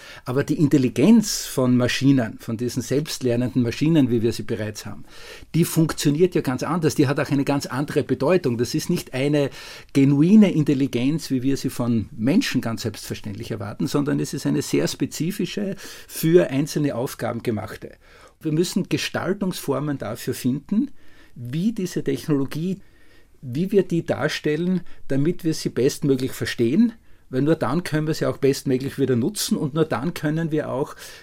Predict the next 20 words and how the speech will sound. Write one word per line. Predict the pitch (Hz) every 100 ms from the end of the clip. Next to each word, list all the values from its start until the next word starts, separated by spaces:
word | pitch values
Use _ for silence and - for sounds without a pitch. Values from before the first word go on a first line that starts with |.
| -
bestmöglich | 123 147 - 139 143 147 156 156 - - - - _ _ -
rechtzeitig | 110 120 156 214 - 135 135 160 -
hoffentlich | 135 - 151 139 135
sehen, | - 123 151 160
in | 151 131
welche | 135 - 165
Gefahren | 147 - 117 135
wir | 117
reinlaufen. | - - - - - - - - -
Und | 135 151
das | 156
ist | 185
eine | 175 165
Verantwortung, | 117 147 160 151 165
die | 143
jedem | 131 139
Einzelnen | 113 123 - 143 127
von | 139
uns | 135 131
zukommt, | - 165 - 160 208